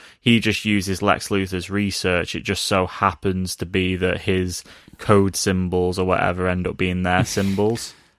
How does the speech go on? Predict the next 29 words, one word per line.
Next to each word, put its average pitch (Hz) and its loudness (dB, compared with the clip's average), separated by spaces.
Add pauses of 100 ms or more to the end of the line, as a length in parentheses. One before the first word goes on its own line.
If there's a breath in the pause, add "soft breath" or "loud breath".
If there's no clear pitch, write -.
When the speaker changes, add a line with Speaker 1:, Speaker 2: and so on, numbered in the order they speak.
(100)
Speaker 2:
Yeah, 117 6 (140)
like, 135 8
Speaker 1:
But - -2
Speaker 2:
th-, 151 6
there's 151 4 (140)
so 185 4
much 175 6
stuff - 4
in 156 4
that 139 6
film 143 4
that 110 2
could 131 2
have 120 -2
been 117 4
taken 113 2
out 107 4
to - -8
f-, - -16 (240)
explain 123 6
more 117 10
of 107 4
the 107 0
plot 110 6
of, 107 2
like, 104 4 (420 loud breath)
um, 95 6 (220)
Lois 110 4
Lane 104 6